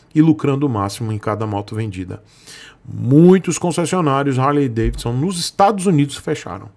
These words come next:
nesse período de transição que o Zaides tomou, né, entrou, né, na, na operação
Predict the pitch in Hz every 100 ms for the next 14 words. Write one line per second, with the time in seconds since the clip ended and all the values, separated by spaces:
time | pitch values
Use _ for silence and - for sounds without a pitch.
0 | _ _ _ - 127 127 - 113 113 117
1 | 123 - _ 113 120 123 127 120 - 117
2 | 113 123 _ _ _ _ _ _ _ _
3 | _ - 160 123 120 123 - 127 110 123
4 | 123 _ _ _ _ _ 107 - 131 123
5 | - 123 170 151 127 123 104 98 101 104
6 | 104 110 107 104 123 139